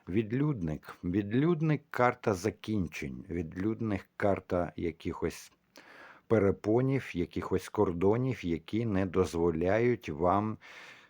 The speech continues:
вийти за певні межі. Відлюдник каже про те, що протягом тижня слід бути максимально обережними та таємничими. Не розкривайте всіх своїх карт навіть перед людьми, яких ви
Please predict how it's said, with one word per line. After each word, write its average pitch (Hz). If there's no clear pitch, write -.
вийти 127
за 92
певні 95
межі. 92
Відлюдник 95
каже 90
про 85
те, 104
що -
протягом 85
тижня 98
слід 87
бути 87
максимально 85
обережними 98
та 87
таємничими. 87
Не 98
розкривайте 98
всіх -
своїх 85
карт 90
навіть 87
перед 80
людьми, 80
яких 92
ви 76